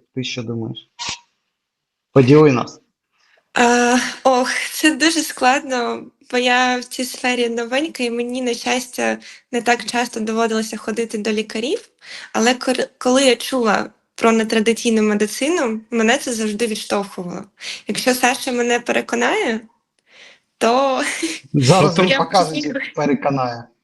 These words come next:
Speaker 3: у вас не було в дитинстві історії, щоб вас батьки возили десь в п'ять утра в село і там яєчком викатували якусь, не було такого, да?
Speaker 2: Ніколи.
Speaker 1: Ем,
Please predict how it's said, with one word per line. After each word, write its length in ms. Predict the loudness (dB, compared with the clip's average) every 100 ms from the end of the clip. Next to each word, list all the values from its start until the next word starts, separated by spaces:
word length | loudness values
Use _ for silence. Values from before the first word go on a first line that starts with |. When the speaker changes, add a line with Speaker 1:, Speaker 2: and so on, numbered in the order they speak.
| -2
Speaker 3:
у 80 | 2
вас 280 | 4 2 0
не 120 | 2
було 280 | 4 4 2
в 80 |
дитинстві 540 | 2 2 2 0 -2 -4
історії, 420 | 0 0 2 2
щоб 180 | 0 0
вас 200 | 0 0
батьки 360 | -2 -2 0 2
возили 440 | 2 0 0 -2
десь 240 | -4 -6 -10
в 120 | -4
п'ять 260 | -2 0 -4
утра 280 | -2 -2
в 100 | -2
село 420 | -6 -4 0 2 2
і 60 |
там 240 | 2 -2 0
яєчком 560 | 0 0 -2 -2 -4
викатували 680 | -4 -2 -2 0 -4 -4 -6
якусь, 580 | -6 -4 -4 -6 -14 -16 -18 -8
не 220 | -4 -2
було 260 | 0 0 -2
такого, 360 | -6 -8 -8
да? 160 | -2 -2 -2 -8 0
Speaker 2:
Ніколи. 640 | 2 4 4 4 4 4 6
Speaker 1:
Ем, 520 | 6 6 6 4 2